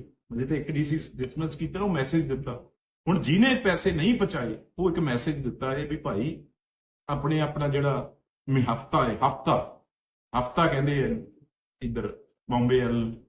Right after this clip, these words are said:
ਜਾਂ ਹੋਰ ਆ ਫਿਲਮਾਂ 'ਚ ਜਿਹੜੇ ਕਿਤੇ ਕਿਹੋ ਜਿਹਾ ਕੰਮ ਚੱਲਦਾ ਸੀ ਪਹਿਲਾਂ, ਉਹ ਸਭ ਕਿਤੇ ਤਾਂ ਬੰਦ ਆ ਹਫ਼ਤਾ,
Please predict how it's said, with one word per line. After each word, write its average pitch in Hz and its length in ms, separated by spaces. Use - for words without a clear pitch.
ਜਾਂ 131 140
ਹੋਰ 120 300
ਆ 123 140
ਫਿਲਮਾਂ 127 360
'ਚ 120 120
ਜਿਹੜੇ 123 220
ਕਿਤੇ 117 300
ਕਿਹੋ 113 180
ਜਿਹਾ 113 120
ਕੰਮ 110 200
ਚੱਲਦਾ 110 340
ਸੀ 117 120
ਪਹਿਲਾਂ, 113 360
ਉਹ 156 180
ਸਭ 165 260
ਕਿਤੇ 160 220
ਤਾਂ 156 120
ਬੰਦ 123 300
ਆ 123 320
ਹਫ਼ਤਾ, 117 320